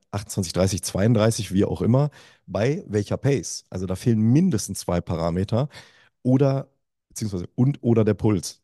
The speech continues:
noch dazu. Ansonsten wäre diese Trainingseinheit so random dahingeschmissen, wie vieles bei Instagram, so trainier mal dieses Workout, so nach dem Motto, so, ja, dann hast du wieder Volumen trainiert. Meistens an einer viel zu hohen Schwelle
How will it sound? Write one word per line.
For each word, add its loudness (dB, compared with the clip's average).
noch -6
dazu. -8
Ansonsten 0
wäre 2
diese -2
Trainingseinheit -2
so 4
random 0
dahingeschmissen, -4
wie -4
vieles -4
bei -4
Instagram, -2
so -2
trainier 0
mal 0
dieses -4
Workout, -2
so -10
nach -8
dem -6
Motto, -4
so, -2
ja, 0
dann -4
hast -2
du -2
wieder 2
Volumen 2
trainiert. -8
Meistens 2
an 2
einer 0
viel -6
zu -2
hohen 4
Schwelle -2